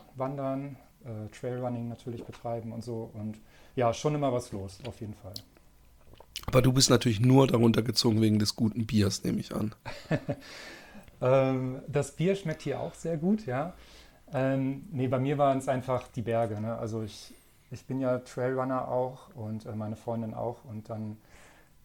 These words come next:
Speaker 1: hat's Corona so ein bisschen möglich gemacht, ja, dass man so ein bisschen, ähm, von überall aus arbeiten konnte auf einmal mit Homeoffice-Pflichten und so. Und dann haben wir uns einfach gedacht, okay,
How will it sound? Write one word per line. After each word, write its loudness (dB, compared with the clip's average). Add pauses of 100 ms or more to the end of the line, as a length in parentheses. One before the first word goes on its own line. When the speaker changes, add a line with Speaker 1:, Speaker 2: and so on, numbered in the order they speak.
(100)
Speaker 1:
hat's 0
Corona 2
so 0
ein 0
bisschen -2
möglich 0
gemacht, 0
ja, 0
dass -4
man -2
so -2
ein -2
bisschen, -2
ähm, 0
von -10
überall 2
aus -4
arbeiten -2
konnte -4
auf -6
einmal -4
mit -6
Homeoffice-Pflichten -8
und -8
so. -6
Und -6
dann -6
haben -4
wir -4
uns -8
einfach -10
gedacht, -10
okay, -6